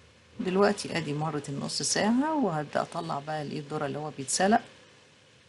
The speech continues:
شايفين شكله قد ايه جميل. تقدر طبعًا تغرزي السكينة فيه وهو على النار، آه، بعد ربع ساعة. شوفي انت الوقت اللي تحسي ان انت محتاجة السوا ده او حابة السوا ده طلعيه،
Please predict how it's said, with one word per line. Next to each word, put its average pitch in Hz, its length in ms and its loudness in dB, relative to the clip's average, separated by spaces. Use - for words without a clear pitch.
شايفين 139 480 -4
شكله - 340 -2
قد 117 220 -4
ايه 147 120 -2
جميل. 190 400 6
تقدر 170 280 0
طبعًا 160 420 -6
تغرزي 139 380 -4
السكينة 151 580 -4
فيه 151 160 0
وهو 151 260 0
على 135 180 0
النار، 165 320 2
آه، 143 160 4
بعد 143 280 4
ربع 143 280 -2
ساعة. 151 580 2
شوفي 156 400 -6
انت 170 220 -6
الوقت 147 300 0
اللي 139 140 -8
تحسي 156 440 -4
ان 143 280 0
انت 143 400 -4
محتاجة 151 420 -6
السوا 135 580 0
ده 165 160 4
او - 160 4
حابة 180 320 0
السوا - 340 2
ده 240 220 0
طلعيه، 196 240 0